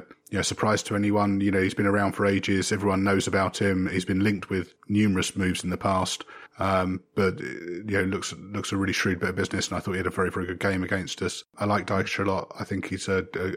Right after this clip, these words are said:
a, a good manager, and, you know, he's done an excellent job there. I think,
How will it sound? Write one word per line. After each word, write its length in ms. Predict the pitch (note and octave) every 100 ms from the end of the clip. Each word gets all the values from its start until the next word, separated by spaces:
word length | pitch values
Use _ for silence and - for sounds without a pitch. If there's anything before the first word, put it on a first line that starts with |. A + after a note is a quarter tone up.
| -
a, 60 |
a 40 | G2+
good 260 | - F#2+ -
manager, 520 | G2 F#2 - F#2+ F2+ - - F#2+
and, 420 | F#2+ F#2 F2+ - F2+
you 120 | G2
know, 60 |
he's 120 | F#2+ -
done 120 | F#2+
an 60 |
excellent 300 | F#2+ - F2+
job 200 | - F#2+ G2+
there. 180 | F#2+
I 60 | F#2
think, 260 | G2+ -